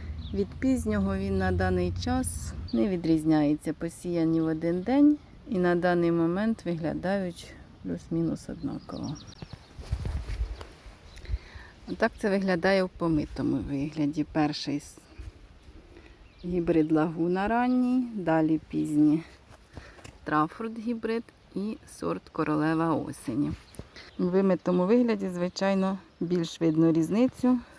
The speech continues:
Сорт явно відстає від гібридів. Ну, а от різниці в гібридах, щоб сказати явно, я не бачу все одно. Не полінувалась, пішла, взяла ножа,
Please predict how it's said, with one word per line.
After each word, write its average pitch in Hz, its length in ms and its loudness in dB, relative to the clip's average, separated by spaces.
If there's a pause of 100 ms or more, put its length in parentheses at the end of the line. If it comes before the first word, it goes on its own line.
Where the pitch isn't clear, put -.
(160)
Сорт 175 320 -2
явно 156 480 4
відстає 156 760 0 (400)
від 220 220 -2
гібридів. 214 840 2 (280)
Ну, 240 120 0
а 226 160 2
от 220 140 -4
різниці 208 500 0
в 196 60 -2
гібридах, 175 920 0
щоб - 180 -8
сказати 185 500 0
явно, 226 280 4
я 190 280 0
не 170 200 2
бачу 160 480 0
все - 380 -10
одно. - 300 -8 (2000)
Не 208 120 2
полінувалась, 196 640 4
пішла, - 260 -2
взяла 180 280 2
ножа, 180 320 4